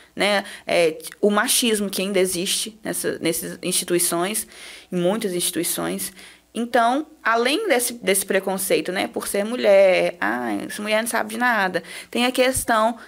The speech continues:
da idade, né? Querendo ou não, eu sou uma pessoa nova, eu faço parte da jovem advocacia.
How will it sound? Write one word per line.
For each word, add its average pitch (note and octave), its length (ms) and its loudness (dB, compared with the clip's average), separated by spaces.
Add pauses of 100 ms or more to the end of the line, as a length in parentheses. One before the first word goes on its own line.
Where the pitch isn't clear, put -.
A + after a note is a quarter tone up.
(160)
da G3+ 160 2
idade, A3+ 840 0
né? G#3 300 2
Querendo G3+ 280 -2
ou A#3 60 -2
não, G#3+ 160 0
eu A#3+ 60 0
sou B3+ 140 0
uma C4 80 0
pessoa A#3 320 0
nova, G3 380 2
eu E3+ 60 0
faço - 320 -2
parte - 300 -2
da F3 160 0
jovem E3+ 300 2
advocacia. E3+ 720 -2